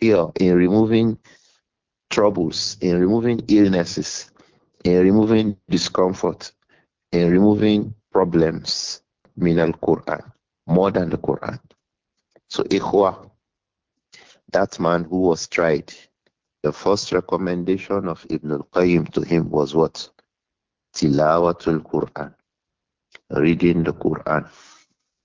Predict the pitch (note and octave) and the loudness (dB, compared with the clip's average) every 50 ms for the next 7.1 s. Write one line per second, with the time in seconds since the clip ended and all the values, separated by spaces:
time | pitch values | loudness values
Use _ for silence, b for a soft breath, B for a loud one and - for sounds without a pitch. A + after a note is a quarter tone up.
0 | _ _ _ - E2+ E2+ E2+ E2+ F2 E2+ E2 E2 D#2+ D#2+ D2+ D2 - - E2 D#2+ | _ _ _ -4 0 2 4 4 4 2 0 -2 -4 -6 -8 -8 -6 -4 -2 -2
1 | D2+ - - - E2 D#2+ D2+ - - _ _ _ _ _ _ _ _ _ - _ | -2 -4 -4 -4 -4 -4 -4 -6 -16 _ _ _ _ _ _ _ _ _ -20 _
2 | _ _ _ _ _ - - E2+ F2 F2+ F2+ F2+ E2+ E2+ E2+ E2 D2+ - - - | _ _ _ _ _ -4 0 0 0 2 2 2 2 2 2 0 0 -2 -4 -4
3 | D2 D#2+ D#2+ D#2+ D#2+ D#2 D#2+ D#2 D#2 D#2 D2+ D2+ D2+ - _ D#2+ D#2+ D#2 - - | -2 0 0 0 0 0 0 -2 -2 -2 -2 -4 -4 -4 _ -4 -4 -4 -4 -4
4 | E2 E2 E2+ E2 - _ _ _ _ _ _ _ _ _ _ _ _ _ _ _ | -2 -2 -2 -4 -6 _ _ _ _ _ _ _ _ _ _ _ _ _ _ _
5 | _ _ _ _ - - E2 E2 D#2+ D#2+ D#2 D#2 E2 E2+ E2 D#2+ D#2 - - D#2+ | _ _ _ _ -10 -4 -2 -2 0 0 -2 0 0 2 2 2 0 -2 -4 -6
6 | - - - E2 E2 - - E2+ E2 E2 E2 E2 D#2+ D#2 D#2+ - - - E2 E2 | -4 -2 0 0 0 0 0 0 0 0 0 0 -2 -2 -4 -8 -12 -8 -8 -8
7 | D#2 - | -6 -4